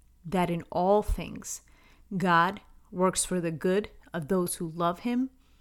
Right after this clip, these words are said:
and who have been called according to his purpose." Even when we don't see it,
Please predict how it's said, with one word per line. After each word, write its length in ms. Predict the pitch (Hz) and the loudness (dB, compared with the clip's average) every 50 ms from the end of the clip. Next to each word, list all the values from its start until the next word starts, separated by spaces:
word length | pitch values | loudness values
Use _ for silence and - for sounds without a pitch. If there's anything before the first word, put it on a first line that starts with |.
| _ _ _ - - - - | _ _ _ -20 -14 -6 -4
and 120 | 190 170 | -4 -2
who 100 | 151 196 | 0 0
have 180 | 190 180 165 - | 0 0 -2 -2
been 140 | 185 170 | -6 -6
called 520 | 170 - - 190 175 175 175 180 180 - - - | -6 -6 -2 0 0 0 0 -2 -4 -8 -14 -16
according 420 | - - - - 175 165 160 165 | -16 -12 -6 -6 -4 -4 -4 -6
to 160 | 160 - - 160 | -8 -8 -8 -8
his 100 | 151 - | -8 -8
purpose." 600 | - - 135 - - - - - - - - - - _ _ _ - - _ _ - _ _ _ - _ - _ - _ _ _ - - _ _ - - - - - - - - - - _ | -8 -8 -10 -10 -10 -16 -12 -10 -8 -8 -8 -10 -14 _ _ _ -20 -20 _ _ -20 _ _ _ -20 _ -20 _ -20 _ _ _ -20 -20 _ _ -20 -20 -20 -20 -20 -20 -20 -20 -20 -8 _
Even 340 | 220 220 233 226 262 254 247 | 4 6 8 8 8 8 8
when 160 | 233 214 202 | 6 6 4
we 120 | 202 202 202 | 4 4 2
don't 240 | 202 190 196 185 | 2 0 0 0
see 260 | - - - 185 185 214 | 0 0 2 2 2 0
it, 180 | 240 240 - | 0 -4 -12